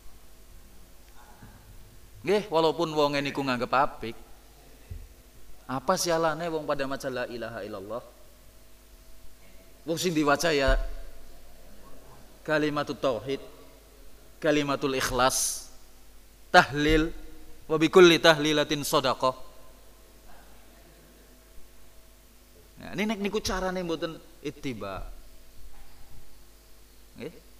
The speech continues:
man amila amalan laisa alaihi amruna fahuwa raddun mardud. Ditolak.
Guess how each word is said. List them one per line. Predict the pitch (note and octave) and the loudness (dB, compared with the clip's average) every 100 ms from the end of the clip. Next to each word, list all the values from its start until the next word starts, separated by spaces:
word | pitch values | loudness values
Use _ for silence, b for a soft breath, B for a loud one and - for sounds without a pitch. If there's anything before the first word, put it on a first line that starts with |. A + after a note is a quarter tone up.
| - | -18
man | C3+ F3+ D#3+ | -2 -2 0
amila | D3 C#3+ C3+ B2 C#3 | -2 -2 0 0 0
amalan | D3 B2+ A#2+ A#2 | -2 -2 -2 -2
laisa | C#3 C3+ C3 A2+ A2 - - - - | -4 -4 -6 -8 -10 -18 -20 -20 -12
alaihi | A#2+ C3 C3 B2 | -8 -4 -4 -4
amruna | A2 A#2+ B2 D3 G#3 - - - - - - - - - - - - - - | -6 -4 -4 -6 -8 -10 -20 -20 -20 -20 -20 -20 -20 -20 -20 -20 -20 -20 -10
fahuwa | D#3 F#3 F3+ G3+ E4+ - - - - - - - | -4 -4 -2 -4 -6 -16 -20 -20 -20 -20 -20 -12
raddun | E3+ A#3+ A3+ B2 E3+ G#3+ - - - - - F3+ | -6 -6 -6 -6 -6 -6 -12 -18 -18 -20 -10 -4
mardud. | G3 B2+ D3 D#3+ - - - - - - - - - - - - | -4 -4 -4 -6 -10 -18 -18 -18 -20 -20 -20 -20 -20 -20 -16 -8
Ditolak. | F3+ F#3+ G3 G3 D3+ | -6 0 2 2 0